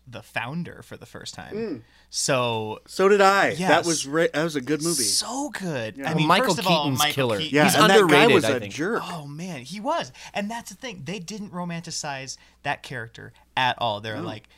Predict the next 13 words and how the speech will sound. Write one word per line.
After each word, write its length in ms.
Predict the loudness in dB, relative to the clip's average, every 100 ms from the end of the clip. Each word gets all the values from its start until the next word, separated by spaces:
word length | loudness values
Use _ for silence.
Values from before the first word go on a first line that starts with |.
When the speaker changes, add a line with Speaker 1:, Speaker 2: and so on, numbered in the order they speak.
| _
Speaker 1:
"This 260 | -12 -10 -4
guy 260 | 0 0 -2
Speaker 2:
It 40 |
was 120 | -8
pretty 260 | -10 -8 -8
true 180 | -4 -2
Speaker 1:
is 120 | -2
Speaker 2:
to 40 |
Speaker 1:
a 40 | -4
Speaker 2:
the 40 | -8
Speaker 1:
complete 1160 | -10 -14 -20 -20 -14 -12 -12 -12 -12 -14 -14
jerk." 380 | -16 -14 -16 _ -20 _ -8
And, 520 | -4 -4 -6 -10 -12